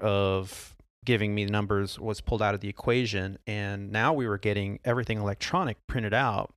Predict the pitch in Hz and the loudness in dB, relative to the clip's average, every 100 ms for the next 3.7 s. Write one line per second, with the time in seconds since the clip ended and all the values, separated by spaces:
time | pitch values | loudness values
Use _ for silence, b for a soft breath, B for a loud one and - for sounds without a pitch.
0 | _ _ _ 165 175 - 185 123 110 120 | _ _ _ -2 0 4 4 6 2 0
1 | _ _ _ _ - 127 - 120 110 117 | _ _ _ _ -4 -2 4 4 2 -4
2 | - 95 98 123 123 - - 73 - - | -6 -2 2 2 0 -4 -8 -8 -12 -10
3 | 78 71 57 - - 110 | -8 -8 -10 -8 0 0